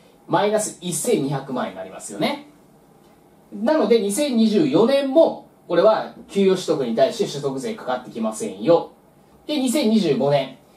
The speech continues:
え、八百万円でしたと。給与所得が八百万円でした。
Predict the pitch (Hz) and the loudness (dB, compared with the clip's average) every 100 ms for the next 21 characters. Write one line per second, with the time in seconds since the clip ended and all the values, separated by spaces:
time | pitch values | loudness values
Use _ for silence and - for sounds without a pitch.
0 | - - 170 170 - 220 208 208 127 104 | -12 -8 -4 -2 0 0 0 0 -2 -8
1 | 120 - - 196 202 196 - - - 165 | -10 -12 -8 4 4 4 -2 -6 -8 -4
2 | 165 165 117 - - | 0 0 0 -6 -10